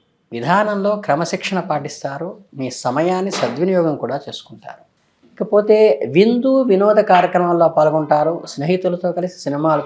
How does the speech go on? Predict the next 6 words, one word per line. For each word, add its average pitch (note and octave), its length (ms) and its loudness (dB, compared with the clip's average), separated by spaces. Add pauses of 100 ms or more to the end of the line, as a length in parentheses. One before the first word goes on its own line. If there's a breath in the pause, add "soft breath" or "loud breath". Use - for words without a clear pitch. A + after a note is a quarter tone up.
చూడటం, D#3+ 360 -4
పార్టీలకు C#3 420 -4
వెళ్ళటం, C3+ 340 -8
విహారయాత్రలకు C#3 840 0
వెళ్ళటం B2+ 400 -2
లాంటి A#2+ 500 -12